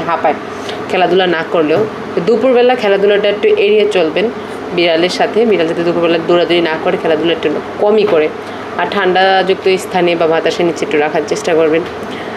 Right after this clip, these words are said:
তো এই ছিল আমার বিড়ালের ঘুমের পাশাপাশি ছোট্ট একটা টিপস। কারণ আপনার এই যে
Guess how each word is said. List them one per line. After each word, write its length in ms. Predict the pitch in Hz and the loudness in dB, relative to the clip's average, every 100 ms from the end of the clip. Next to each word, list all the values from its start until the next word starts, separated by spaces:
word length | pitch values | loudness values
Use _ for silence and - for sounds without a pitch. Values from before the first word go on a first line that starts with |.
| - | -6
তো 60 | 220 | -2
এই 220 | 220 202 | 2 2
ছিল 320 | 196 240 208 208 - - - | 2 2 4 2 -2 -10 -6
আমার 360 | 170 180 175 180 | -2 0 0 0
বিড়ালের 400 | 175 175 170 175 160 | 0 2 2 0 0
ঘুমের 300 | 180 196 196 | 2 2 2
পাশাপাশি 600 | 180 185 180 170 180 190 | -2 -2 -2 0 0 -2
ছোট্ট 320 | - 214 214 185 | -2 -4 -2 -2
একটা 240 | 175 135 - | -2 -2 0
টিপস। 360 | 180 196 - - - - - - - - - - - - - - - - - - - - - - - - | 0 0 -2 -6 -6 -6 -4 -4 -6 -8 -10 -10 -10 -10 -10 -10 -10 -10 -10 -10 -10 -10 -8 -8 -8 -4
কারণ 220 | 196 196 | 0 2
আপনার 260 | 196 196 202 | 2 0 0
এই 360 | 208 208 254 262 | 2 2 2 2
যে 140 | 262 | -2